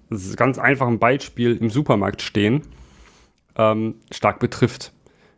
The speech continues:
Ja, ich kann meine Produkte aus der E U,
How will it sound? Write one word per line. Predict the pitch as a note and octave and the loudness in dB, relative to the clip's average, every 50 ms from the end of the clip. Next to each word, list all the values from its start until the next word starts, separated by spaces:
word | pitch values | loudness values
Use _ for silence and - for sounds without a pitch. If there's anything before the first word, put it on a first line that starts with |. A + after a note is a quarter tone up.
| _ - | _ -4
Ja, | G2 F#2+ G2+ G#2 G#2+ - - - _ _ _ | 0 0 0 0 0 -4 -12 -20 _ _ _
ich | - B2+ C3 C3 - | 0 0 0 0 -2
kann | - - A#2 A#2 A#2 A#2+ A#2+ A#2 - - _ _ _ _ - - | -2 0 2 2 2 0 -2 -4 -8 -14 _ _ _ _ -12 -4
meine | A2+ G#2+ G#2+ G#2 G2+ | 0 2 2 2 0
Produkte | - - - A2+ C#3 C#3 - - - D3 D3 C3 - | -2 -2 0 2 2 0 0 0 0 2 2 0 0
aus | - A2+ G2+ - | -2 -2 -2 0
der | - G#2+ - - | -2 -2 0 0
E | A2 | 0
U, | - C3+ D#3+ F3+ E3 | 0 2 0 0 0